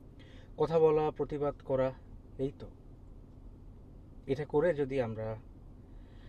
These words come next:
শয়ে শয়ে প্রাণ রক্ষা করতে পারতাম, সেই মাদের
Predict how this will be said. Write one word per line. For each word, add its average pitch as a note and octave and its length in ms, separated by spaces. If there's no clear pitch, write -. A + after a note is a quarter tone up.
শয়ে D3+ 280
শয়ে D3+ 200
প্রাণ D3 200
রক্ষা B2 260
করতে A#2 240
পারতাম, A2+ 280
সেই D#3+ 200
মাদের C#3 360